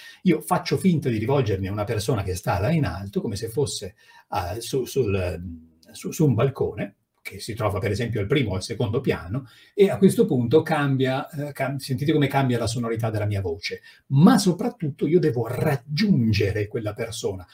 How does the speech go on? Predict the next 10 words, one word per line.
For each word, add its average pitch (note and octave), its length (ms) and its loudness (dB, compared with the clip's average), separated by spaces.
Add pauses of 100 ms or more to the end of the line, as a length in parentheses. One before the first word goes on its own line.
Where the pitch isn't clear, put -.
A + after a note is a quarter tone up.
cioè - 160 -2
devo A2 260 2
farmi F#2+ 300 -2
sentire. - 500 0 (140)
Se - 160 -2
parlo A2+ 340 8
normalmente A#2+ 640 8
in G2+ 80 2
questo C3 340 4
modo, A2+ 400 4